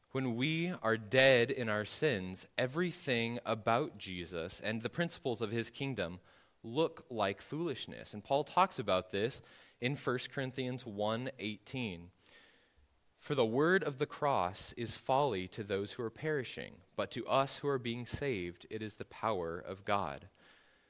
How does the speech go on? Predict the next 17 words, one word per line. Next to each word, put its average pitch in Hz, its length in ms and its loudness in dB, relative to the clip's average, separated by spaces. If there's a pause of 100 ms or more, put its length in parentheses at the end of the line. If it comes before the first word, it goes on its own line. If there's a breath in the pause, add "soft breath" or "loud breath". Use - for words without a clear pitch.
(1300 soft breath)
We 175 220 2
all 127 440 6
once 117 280 0
regarded 107 440 4
the 101 80 -2
message 98 520 -2
of 98 360 -6
Jesus 107 540 -4
and 98 140 -8
the 98 60 -8
cross 82 580 0
as 92 140 -8
absolute 101 540 -6
foolishness. 92 800 -8
And 98 160 -8
to 143 160 -2
an 135 100 -2